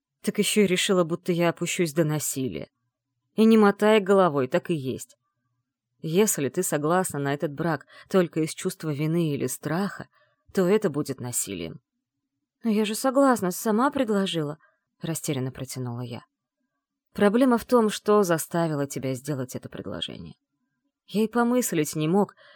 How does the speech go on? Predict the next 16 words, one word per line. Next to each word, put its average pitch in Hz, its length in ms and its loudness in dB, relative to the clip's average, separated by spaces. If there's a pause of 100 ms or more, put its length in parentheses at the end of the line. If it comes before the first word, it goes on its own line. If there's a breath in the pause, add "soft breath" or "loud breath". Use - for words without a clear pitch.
(200 soft breath)
что - 200 0
брошенные 196 480 2
на 170 140 0
эмоциях 170 380 -2
слова 180 340 0
подтолкнут 160 680 -4
тебя 147 200 -2
к - 100 -10
подобному 131 480 -4
решению», — 90 520 -10 (800)
с - 80 -20
какой-то 170 380 -4
затаённой 165 540 -2
грустью 160 380 -4
произнёс 123 440 -8
Талис. 120 440 -14